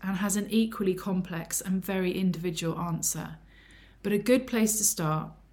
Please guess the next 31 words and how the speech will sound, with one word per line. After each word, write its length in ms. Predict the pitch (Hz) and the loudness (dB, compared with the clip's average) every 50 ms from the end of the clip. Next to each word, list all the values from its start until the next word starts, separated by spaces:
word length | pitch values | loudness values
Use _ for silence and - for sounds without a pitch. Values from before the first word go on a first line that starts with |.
| - - | -8 -4
is 180 | 190 180 - - | -4 -2 0 0
to 60 | 190 | 0
begin 360 | 165 190 190 214 202 196 190 | 0 2 2 2 4 4 4
disconnecting 720 | 185 214 214 - - - 220 196 - - 160 - - 180 170 | 4 4 2 2 2 4 4 4 2 0 -2 -2 -2 -2 0
from 200 | 165 170 180 175 | 0 0 0 0
the 100 | 180 170 | 0 0
external 500 | 165 - - - - 202 202 202 202 202 | 0 0 0 2 2 2 2 2 2 2
narratives 560 | 190 185 170 165 165 160 160 - 160 160 160 | 2 2 2 2 2 0 0 -4 -6 -4 -2
you're 80 | 160 156 | -2 -2
absorbing 500 | 156 156 - 190 185 185 165 180 165 165 | -2 -2 -2 -2 0 0 0 -2 0 0
around 320 | 160 165 160 156 156 156 | 0 2 2 2 2 0
food 440 | 156 - 165 160 156 165 - - - - - - - | 0 -4 -4 -4 -4 -6 -8 -10 -14 -20 -20 -14 -8
and 140 | - 190 190 | -6 -4 -2
tapping 340 | - - 240 233 - 262 | 0 0 2 4 6 6
into 220 | 254 247 233 226 - | 8 8 6 6 4
the 80 | - | 0
signals 480 | 208 - - 208 196 - 185 185 180 - | 0 0 0 0 0 0 0 0 0 0
of 100 | 196 175 | 0 0
your 160 | 180 180 170 - | -2 -2 -2 -2
own 200 | 170 175 175 170 | -2 -2 0 0
body 280 | 160 170 170 165 165 165 | 0 0 0 0 2 2
instead. 580 | 160 156 156 156 - - 160 151 170 165 - - - - - - - - _ _ _ _ - _ - - - - | 2 2 2 2 0 -2 -2 -4 -4 -6 -10 -16 -20 -20 -20 -20 -20 -20 _ _ _ _ -20 _ -20 -20 -6 0
This 180 | - 220 220 - | 2 2 4 4
is 120 | 262 - | 4 4
what 160 | 269 262 - | 2 2 4
many 220 | 208 208 208 208 202 | 4 4 4 4 2
people 300 | 202 208 190 - 190 185 | 2 0 -2 0 0 0
know 320 | 175 165 160 156 156 156 | 2 2 2 2 2 0
as 160 | 160 160 156 175 | 0 -2 -2 -2
intuitive 560 | 175 165 - - 175 160 160 156 160 160 170 | -2 -2 -2 -2 0 0 -2 -2 -2 -4 -4
eating. 480 | 170 170 165 - - 160 156 160 165 | -4 -4 -4 -4 -4 -4 -4 -6 -6